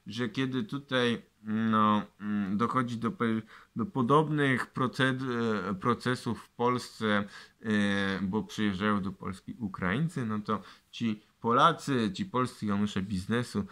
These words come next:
zatrudniający Ukraińców, to oni mniej więcej traktują tych Ukraińców w ten sam sposób, jak japoński imperializm traktował Chińczyków, czyli w sposób bardzo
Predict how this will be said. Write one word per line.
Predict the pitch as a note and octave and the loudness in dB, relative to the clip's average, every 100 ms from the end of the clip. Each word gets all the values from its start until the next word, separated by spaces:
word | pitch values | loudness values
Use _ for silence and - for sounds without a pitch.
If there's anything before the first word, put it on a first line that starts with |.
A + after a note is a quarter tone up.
| - | -10
zatrudniający | F#2+ G#2 G#2 G2 F#2 G2+ A2 G#2 | -4 -2 -2 -2 0 0 -2 -6
Ukraińców, | - G#2 G2+ B2 E3+ D#3 - - | -10 -8 -4 -2 -2 -4 -8 -6
to | - - | 0 4
oni | A#3+ B3+ | 4 6
mniej | G#3+ G3+ F3 | 6 6 8
więcej | F#3 F#3 F#3 E3+ - - | 8 8 6 4 -2 0
traktują | D#3 D3 - F3 F3 D#3+ C#3+ | 4 4 2 2 6 8 6
tych | - C3+ A#2+ - - - | 4 0 0 -4 -20 -14
Ukraińców | - B2+ C#3 C#3 F#3+ F3+ E3 B2 | -6 0 2 4 4 4 2 0
w | - | -6
ten | - D3+ | 0 2
sam | B2 D3+ C#3+ | 4 2 2
sposób, | - B2 C3 - A#2 - - - | -4 -4 -4 -2 -4 -6 -20 -8
jak | G#2+ A2 A#2 - - - | 2 4 4 2 -16 -2
japoński | A#2 G#2 A2+ A#2+ A#2 - A2 G#2 | 2 2 2 2 0 -2 -2 2
imperializm | G2+ G2 F#2 F#2+ A2 A2 G#2 G#2 - - | 0 2 2 4 4 4 2 0 -6 -6
traktował | G#2 F#2+ - G#2+ G2 G2 F#2+ - | -2 -2 -2 -2 0 0 -2 -4
Chińczyków, | - E3 C3+ A3+ F#3 C#3 F#2 | 0 0 2 -2 0 -2 -2
czyli | - F2+ | -8 -10
w | - | -10
sposób | - - - - - - - | -10 -12 -10 -14 -16 -20 -4
bardzo | A2 A#2 A2+ G#2 G#2+ G#2 | 4 4 4 2 0 0